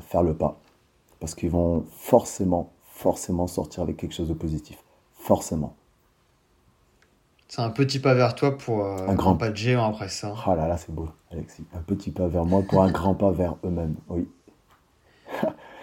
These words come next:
Speaker 2: Bah écoute, c'est, c'est, c'est vraiment, euh, c'était vraiment une belle, une belle interview. C'est notre première, comme on l'a dit au début, mais on a appris beaucoup de choses, on a découvert beaucoup de choses. On espère que les personnes qui nous écoutent, ils vont apprécier, euh, découvrir, euh,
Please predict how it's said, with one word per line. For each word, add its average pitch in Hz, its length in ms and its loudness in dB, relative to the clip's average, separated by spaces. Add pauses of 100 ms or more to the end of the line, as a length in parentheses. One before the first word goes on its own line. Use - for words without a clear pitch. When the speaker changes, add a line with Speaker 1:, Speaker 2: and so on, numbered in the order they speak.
(160)
Speaker 2:
Bah 123 120 4
écoute, 135 280 2
c'est, - 200 -4
c'est, - 160 -8
c'est - 200 -4
vraiment, 165 480 6
euh, 160 120 10
c'était 135 180 0
vraiment 143 220 4
une 139 140 4
belle, 147 300 8
une 123 120 2
belle 147 140 2
interview. 131 460 2 (500)
C'est - 160 -12
notre 113 140 0
première, 147 400 2
comme 127 140 -2
on 117 40 0
l'a 117 120 2
dit 113 80 -2
au 120 80 2
début, 120 380 2
mais 143 160 2
on 107 60 -2
a 107 80 0
appris 104 260 -6
beaucoup 120 260 -6
de 131 80 -10
choses, 151 240 0
on 123 60 -2
a 101 80 -4
découvert 113 340 -6
beaucoup 107 260 -10
de 110 60 -8
choses. 127 340 2 (460)
On 113 120 -6
espère 165 380 4
que 131 100 0
les 113 100 4
personnes 127 340 0
qui 131 100 -4
nous 113 200 -2
écoutent, 131 340 -4
ils 104 60 -8
vont 104 180 -6 (100)
apprécier, 135 640 0
euh, 113 80 4
découvrir, 117 600 -2
euh, 98 180 -2